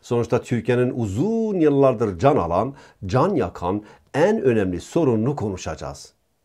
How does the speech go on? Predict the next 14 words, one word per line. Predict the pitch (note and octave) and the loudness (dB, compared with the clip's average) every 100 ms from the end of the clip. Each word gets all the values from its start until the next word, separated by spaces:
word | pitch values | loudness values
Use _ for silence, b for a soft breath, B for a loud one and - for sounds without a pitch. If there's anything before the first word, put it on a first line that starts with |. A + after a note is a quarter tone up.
| _ _ _ _ _ _ _ _ _ | _ _ _ _ _ _ _ _ _
Gerçekten | - A2 - F#2+ F#2+ | 2 2 0 -6 -4
anlamak | F2+ F#2+ F#2+ A2 F2+ | -2 0 0 -2 -2
ve | F2 | -2
öğrenmek | F#2 F#2+ G#2+ G2+ | 0 0 -2 -4
için | F#2+ - C3+ B B | -6 -2 -2 B B
bütün | G#2 G2 C#3 D#3+ D#3+ | -8 -2 -2 -2 -4
ön | B2 G#2 | -4 -2
yargılarımızı | G2 G#2+ F#2+ F2+ F2 E2+ D#2+ D#2+ | -2 -2 -2 -2 -2 -6 -8 -4
bir | A#2 - | -4 -6
kenara | D#2+ D#2 D2 | -10 -8 -2
bırakın | C3 C#3+ C#3+ D3 - b b _ | 2 4 4 0 -2 b b _
ve | E2+ A2 A2 A2 b b b b _ | -2 2 2 -2 b b b b _
gelin | E3 F2+ D2 C#2 | 0 0 0 0
dostça, | B2 - - F2 A2+ | 0 0 -4 -4 -4